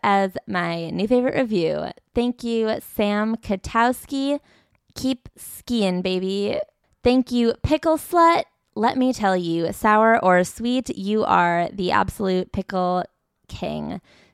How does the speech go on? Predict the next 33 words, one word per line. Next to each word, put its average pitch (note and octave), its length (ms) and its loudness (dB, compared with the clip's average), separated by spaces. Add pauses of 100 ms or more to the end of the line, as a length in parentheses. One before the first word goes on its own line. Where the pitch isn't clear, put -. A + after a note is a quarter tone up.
(100)
Thank A3 280 2
you, A3+ 200 2
Reviewer A3 1040 2
one G3+ 360 2
oh G#3 120 4
one. G#3 300 2
You A3 160 -2
could F4+ 140 0
teach F4 160 0
a C#4 60 -2
class F3 340 -4
in F3 80 -4
Reviews F3 340 -4
one E3+ 160 -2
oh D#3+ 80 -2
one. D#3 240 -6
This F#3 140 -4
is G3 220 -2
beautiful. - 500 -8 (320)
Thank A#3+ 240 2
you, A#3+ 220 2
Lucinda G3+ 640 0
Schaefer. C4+ 680 0 (680)
Reading A#3 600 4
this A3 240 -2
review A#3 420 4
didn't B3 280 4
chafe G3+ 500 0
any G#3+ 240 2
time E3+ 240 -2
from F3 100 0
my E3+ 140 2
life. F#3 220 0